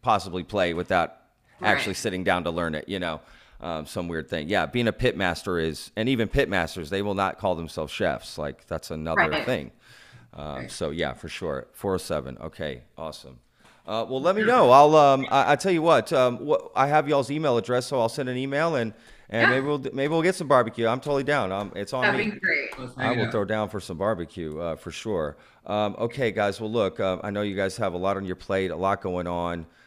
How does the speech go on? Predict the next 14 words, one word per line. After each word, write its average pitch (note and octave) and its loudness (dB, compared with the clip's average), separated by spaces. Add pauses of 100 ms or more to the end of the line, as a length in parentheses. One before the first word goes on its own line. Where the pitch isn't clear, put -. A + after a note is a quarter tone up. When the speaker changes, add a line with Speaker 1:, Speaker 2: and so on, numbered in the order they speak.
(180)
Speaker 1:
Um, E2+ -6
so - -8
my, F2 -4
you F2 -6
know, D#2 -4
best A#2 0
of G2+ -4
luck G2 0
to G2+ -8
y'all F#2 2
with F2+ -4
everything. F#2 -4
And, E2 -8
um, D#2 -10